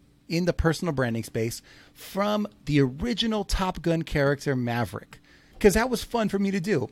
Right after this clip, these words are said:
And I can do that every week. I can create content around something like that, as simple as that each week. And then I take something like a tool, like, what is a marketing tool that I've used that I wanna talk to people about? Or what is a book in the marketing industry that I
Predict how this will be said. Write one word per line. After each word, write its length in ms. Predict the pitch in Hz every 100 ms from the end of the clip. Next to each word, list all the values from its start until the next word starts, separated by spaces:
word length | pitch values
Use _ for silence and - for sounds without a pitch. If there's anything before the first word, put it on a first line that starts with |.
| -
And 100 | 151
I 60 | 175
can 160 | - 202
do 100 | 208
that 120 | 196
every 340 | 202 180 170
week. 280 | 165 160 110
I 60 | 123
can 120 | 135
create 240 | - 165
content 420 | - 160 175 147 131
around 280 | 120 117
something 360 | - 143 139 147
like 180 | 143 143
that, 220 | 120 107
as 100 | 117
simple 240 | - 160 139
as 60 | 104
that 200 | 110 -
each 200 | 123 -
week. 220 | 151 - - - - - -
And 120 | 117
then 60 | 127
I 80 | 143
take 220 | - 165
something 220 | 170 170
like 140 | 170 170
a 60 |
tool, 260 | 160 240 175
like, 160 | 123 -
what 120 | 190
is 140 | 254 185
a 40 |
marketing 480 | 135 127 - 147 139
tool 180 | 123 120
that 100 | 110
I've 220 | 131 123
used 360 | 110 107 123 - - - - - -
that 160 | 170
I 80 | 170
wanna 220 | 190 185
talk 240 | 175 170 -
to 80 | 139
people 260 | 120 104
about? 300 | 98 90 98 -
Or 200 | 120 113
what 160 | 208
is 120 | 247
a 60 | 160
book 440 | 113 104 151 - - -
in 80 |
the 80 | 113
marketing 360 | 117 110 110 110
industry 440 | 110 101 - 107 - - - - - 131
that 160 | 127 -
I 280 | 143 131